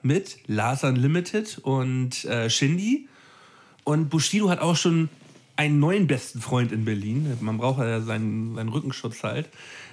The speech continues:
Äh, Wesel K. Das ist nicht Wesel aus vier Blocks und nicht der Rapper Wesel, sondern auch irgend so ein Krimineller aus Berlin, der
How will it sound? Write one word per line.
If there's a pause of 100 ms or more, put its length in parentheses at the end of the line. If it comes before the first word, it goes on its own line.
(120)
Äh, (340)
Wesel
K. (600)
Das
ist
nicht
Wesel (440)
aus
vier
Blocks (540)
und
nicht
der
Rapper
Wesel, (400)
sondern (320)
auch
irgend
so
ein
Krimineller
aus
Berlin,
der